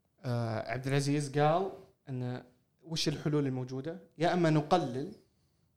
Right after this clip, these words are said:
راتب المرأة لنفس الشغل، أو إن حنا، آه، نساوي ال-، ال-، ال-، أو مو مساوي، نحاول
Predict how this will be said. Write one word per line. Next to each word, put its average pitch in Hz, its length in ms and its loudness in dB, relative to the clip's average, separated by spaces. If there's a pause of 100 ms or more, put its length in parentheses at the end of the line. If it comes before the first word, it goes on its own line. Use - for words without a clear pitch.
راتب 135 380 0
المرأة 123 500 -2
لنفس 151 320 0
الشغل، 156 420 -4 (500)
أو 226 300 2
إن 170 100 0
حنا، 175 420 0 (800)
آه، 135 720 -4
نساوي 180 420 8
ال-، 165 140 4
ال-، 143 240 0
ال-، 139 280 -4
أو 139 220 -4
مو 202 80 2
مساوي، 170 360 6
نحاول 190 520 8